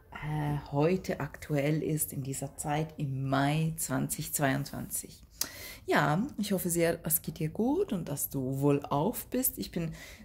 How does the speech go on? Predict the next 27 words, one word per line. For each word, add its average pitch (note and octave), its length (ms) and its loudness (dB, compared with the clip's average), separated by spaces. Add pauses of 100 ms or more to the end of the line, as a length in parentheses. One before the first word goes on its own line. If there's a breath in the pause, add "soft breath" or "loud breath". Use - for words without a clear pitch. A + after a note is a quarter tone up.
ziemlich B3 540 2
müde. F#3 560 4
Wir E3+ 160 0
haben D#3+ 240 2
heute D#3+ 260 0
den D3 220 2
Montag, F3 480 -2
zweiten D3+ 480 -2
Mai. D3+ 300 0
Ich D#3+ 180 -6
komme C#3+ 220 -2
direkt C#3 560 0 (520 loud breath)
aus D3+ 180 0
einem, C3+ 400 -2 (100)
ja, F#3+ 400 0
ich - 200 -6
glaube, C#3 240 0
ich D3+ 60 -10
darf D3 160 -6
das C#3+ 140 -6
schon E3+ 180 0
sagen, D#3+ 340 2
sehr D3+ 280 2
intensiven D#3+ 720 -2
Seminar, D#3 520 2
zumindest D#3+ 400 2
gefühlt. F#3+ 640 0